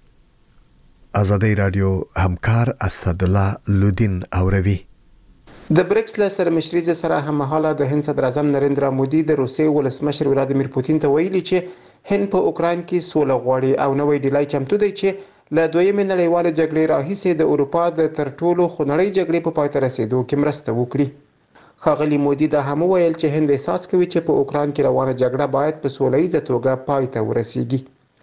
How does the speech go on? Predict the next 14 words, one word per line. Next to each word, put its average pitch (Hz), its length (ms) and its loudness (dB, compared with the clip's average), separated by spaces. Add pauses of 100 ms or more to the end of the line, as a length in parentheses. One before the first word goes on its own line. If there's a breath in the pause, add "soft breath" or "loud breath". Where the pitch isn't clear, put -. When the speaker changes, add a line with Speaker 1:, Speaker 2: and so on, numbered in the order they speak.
Speaker 2:
دغه 151 220 2
څرګندونې 147 600 0
داسې 151 140 -6 (100)
مهال 180 240 -2
کېږي 190 280 -2
چې 196 80 0 (120)
د 180 100 2
روسیې 180 320 -2
په 170 140 -4
کازان 156 340 0
کې 175 120 -2 (100)
د 139 100 -4
بریکس 180 300 -2
سازمان 156 420 -2